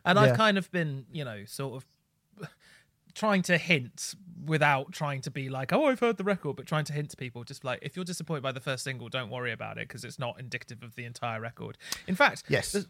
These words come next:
Speaker 1: the single choices have been very interesting for this record, I think.
Speaker 2: Quite interesting. I mean, I think the thing, getting back to the record in full rather than the little things
Speaker 1: Oh, yeah.
Speaker 2: that you, you wouldn't have heard, a lot of it is, like you say, is stuff that you probably would have heard. I mean,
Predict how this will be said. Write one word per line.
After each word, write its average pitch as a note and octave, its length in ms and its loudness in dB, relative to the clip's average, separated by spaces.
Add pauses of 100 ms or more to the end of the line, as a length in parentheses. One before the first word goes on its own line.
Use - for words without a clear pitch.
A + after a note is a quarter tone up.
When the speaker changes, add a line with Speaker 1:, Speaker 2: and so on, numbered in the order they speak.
Speaker 1:
the F#3+ 80 2
single C#4 280 0
choices C#3+ 340 -4
have C#3 100 -8
been C#3+ 120 -4
very C#3 280 4
interesting C3+ 500 -2
for A2+ 100 -18
this A2+ 200 -10
record, A2 300 -8
I B2 160 -2
think. - 440 -16 (240)
Speaker 2:
Quite B3+ 280 6
interesting. C#3+ 460 4
I E3+ 40 8
mean, F#3+ 120 6
I A3 80 8
think C#4+ 460 -4 (880)
the G#3+ 120 2
thing, C#4 420 -2 (180)
getting F#3+ 240 8
back D#3 220 4
to C#3 80 0
the C#3+ 100 6
record C#3 300 6
in B2+ 100 6
full B2+ 340 6
rather A#2 320 6
than A2+ 160 2
the A2+ 100 2
little A2+ 360 0 (580)
things A#2 360 4
Speaker 1:
Oh, A#2+ 60 2
yeah. - 40 -2
Speaker 2:
that - 180 -14
you, B2 180 4
you A#2+ 280 2
wouldn't B2 360 4
have F#2+ 120 -6
heard, F2+ 340 -2 (380)
a D#3+ 80 10
lot A#3 180 8
of E3+ 140 8
it D3+ 140 6
is, C#3+ 280 2
like C3 240 4
you B2 60 0
say, A#2 240 4
is G#2+ 80 0
stuff - 240 0
that - 120 -12
you A2+ 100 -6
probably G#2+ 360 0
would G#2+ 200 0
have G#2 120 -2
heard. G2+ 300 0
I D3+ 140 8
mean, F3+ 280 4